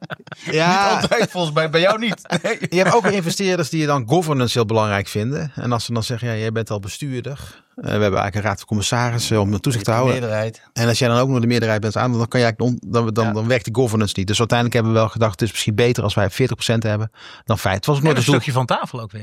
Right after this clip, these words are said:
Speaker 4: nog.
Speaker 1: En dan, ja, dat zou kunnen. We hebben
Speaker 4: Ja.
Speaker 1: afgelopen jaar wel, wel eens af en toe wat verkocht. Dit jaar doen we, hebben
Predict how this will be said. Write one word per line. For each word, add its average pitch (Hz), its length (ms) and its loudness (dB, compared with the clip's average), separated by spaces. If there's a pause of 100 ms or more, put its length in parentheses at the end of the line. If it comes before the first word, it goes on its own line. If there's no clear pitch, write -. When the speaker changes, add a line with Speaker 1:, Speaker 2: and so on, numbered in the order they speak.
Speaker 4:
nog. - 420 -14
Speaker 1:
En 156 100 2
dan, 147 160 4
ja, 170 240 4
dat 143 100 0
zou 131 160 2
kunnen. 170 280 2
We 143 40 -4
hebben 139 180 2
Speaker 4:
Ja. 120 60 0
Speaker 1:
afgelopen 123 360 2
jaar 127 160 4
wel, 113 160 2
wel 120 120 4
eens 113 120 0
af 123 100 2
en - 60 -6
toe 113 120 0
wat 104 140 0
verkocht. 143 360 -4
Dit 123 160 2
jaar 117 140 4
doen 113 120 2 (100)
we, 95 60 2
hebben 104 40 4